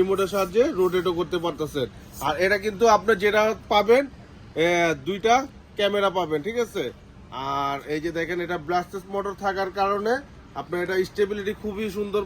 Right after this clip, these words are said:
পাবেন। আর এখানে কিন্তু আপনার যেটা পাবেন আরও, আপনার রিমোটেও চার্জার, এটাও চার্জার, ঠিক আছে? আর এটা এত সুন্দরভাবে উঠবে, আপনার রিমোট ফেলে দিবেন এক জায়গা থাকবে। আর এটা শুধু তাই নয়, যদি আপনার ঘরের ভিতরে যে পাঁচ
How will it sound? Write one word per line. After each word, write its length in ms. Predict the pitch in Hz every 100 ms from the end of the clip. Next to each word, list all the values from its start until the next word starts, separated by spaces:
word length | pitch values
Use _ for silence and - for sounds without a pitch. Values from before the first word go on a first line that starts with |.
| 202
পাবেন। 280 | 202 233 262 - - - - 143
আর 80 | 143 175
এখানে 220 | 175 208 226
কিন্তু 180 | 240 233 240
আপনার 220 | 233 233 233 214
যেটা 180 | 220 226
পাবেন 280 | 233 220 254 269 - - - 160
আরও, 200 | 180 214 262 - - - - - 147
আপনার 220 | 151 185 196 185
রিমোটেও 500 | 214 226 214 240 240 240
চার্জার, 420 | 233 226 208 254 277 240 -
এটাও 220 | 196 220 214 214
চার্জার, 340 | 185 156 156 143
ঠিক 100 | 240 247
আছে? 180 | 214 180 117 - -
আর 80 | 147 180
এটা 120 | 196 226 220
এত 100 | 247 269 254
সুন্দরভাবে 500 | 262 254 254 254 262 269
উঠবে, 180 | 214 240
আপনার 200 | 226 240 247
রিমোট 220 | 254 269 262
ফেলে 180 | 269 269
দিবেন 240 | 269 285 277 247
এক 80 | 214 208
জায়গা 180 | 254 233
থাকবে। 220 | 226 196 202
আর 60 | 190 208
এটা 120 | 226 233
শুধু 140 | 262 262
তাই 160 | 247 247
নয়, 160 | 247 269 - - -
যদি 120 | 170 240
আপনার 200 | 220 254 185
ঘরের 280 | 208 240 269 247
ভিতরে 260 | 254 269 254
যে 60 | 254 262
পাঁচ 160 | 277